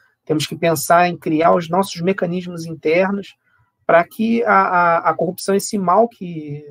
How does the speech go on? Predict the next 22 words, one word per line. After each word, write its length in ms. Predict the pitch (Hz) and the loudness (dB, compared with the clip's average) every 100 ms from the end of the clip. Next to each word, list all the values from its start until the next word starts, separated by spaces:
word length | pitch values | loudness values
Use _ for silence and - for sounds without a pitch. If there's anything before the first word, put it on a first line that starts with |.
| _ _ _ _ | _ _ _ _
que 120 | _ 156 | _ 0
permeia 600 | 180 175 165 214 214 175 | 2 2 2 2 2 0
a 40 | |
administração 540 | 165 170 - 165 - | -2 -10 -12 -12 -10
pública 280 | 165 175 175 | -12 -14 -14
como 220 | 165 175 | -10 -10
um 80 | 165 | -10
todo, 300 | 139 196 196 | 0 2 2
e 40 | 170 | -2
em 300 | 170 185 202 | -8 -4 -4
específico 640 | - 180 - 185 - 170 | -2 -4 -4 -10 -10 -4
nas 180 | 190 202 | -2 -2
compras 320 | 190 180 180 | -4 -4 -6
públicas, 500 | - 214 240 - - - _ _ _ - | -4 -4 -2 -6 -12 -16 _ _ _ -2
ele 160 | 185 | -2
seja 300 | 196 196 208 | 2 2 2
diminuído 680 | 202 220 226 214 196 214 202 | 2 0 2 0 0 0 0
aí 640 | 185 190 214 214 196 190 | 0 -2 -4 -4 -8 -10
e 60 | 175 | -10
se 160 | - | -14
torne 480 | - 175 180 190 196 | -2 2 2 2 -2
um, 320 | 196 185 170 | -2 -4 -6